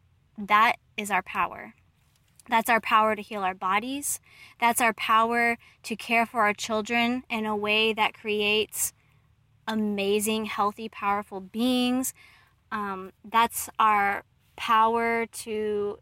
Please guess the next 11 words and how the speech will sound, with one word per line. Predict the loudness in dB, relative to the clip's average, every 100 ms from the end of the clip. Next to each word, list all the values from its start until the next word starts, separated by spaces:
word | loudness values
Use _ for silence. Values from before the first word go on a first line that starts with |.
| -6
just | -2 -2 -2 -6
be | 0 2
in | 2
this | 2 0
world | 0 0 2 2
in | 0
a | -2
way | 0 2 2
that | 2 -2
doesn't | -2 -2 -4 -6
tolerate | -4 -2 0 0 2 2 2